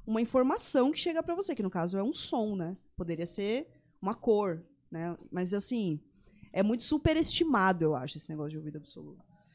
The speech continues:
E não é, eu acho que não é por aí, acho que é desenvolver o ouvido relativo, nesse sentido de você treinar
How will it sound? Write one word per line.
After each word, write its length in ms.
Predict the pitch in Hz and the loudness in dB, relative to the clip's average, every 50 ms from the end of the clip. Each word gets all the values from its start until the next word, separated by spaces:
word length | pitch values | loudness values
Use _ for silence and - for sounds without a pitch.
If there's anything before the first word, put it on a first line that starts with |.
| _ - - _ - | _ -20 -20 _ -6
E 260 | - 180 180 180 185 | -4 -2 0 2 4
não 160 | 202 214 220 | 6 6 6
é, 140 | 226 247 262 | 6 6 6
eu 40 | 254 | 6
acho 140 | 233 233 - | 6 6 4
que 60 | 254 | 0
não 60 | 262 | -2
é 40 | 294 | 0
por 180 | - - 381 381 | 0 0 2 2
aí, 200 | 349 320 262 196 | 2 4 4 4
acho 120 | 185 - | 4 4
que 80 | - 196 | 0 -2
é 20 | |
desenvolver 520 | 190 190 202 214 208 220 208 190 180 208 | -2 0 0 2 4 4 4 4 2 2
o 60 | 240 262 | 2 2
ouvido 380 | 233 202 214 226 247 269 277 - - _ _ - | 2 0 0 0 -2 -2 -2 -4 -8 _ _ -4
relativo, 480 | 185 185 233 285 415 - - 359 302 254 | -2 -2 0 0 -2 -2 -4 -4 -2 -2
nesse 280 | 220 208 214 220 - | -2 -2 -2 -2 -2
sentido 240 | - 285 - 269 226 | -4 -4 -4 -4 -4
de 60 | 208 | -4
você 180 | 196 190 - 190 | -4 -4 -4 -2
treinar 640 | - - 226 254 269 262 233 196 196 202 220 311 381 | 0 2 2 2 2 2 0 0 0 0 -2 -2 -4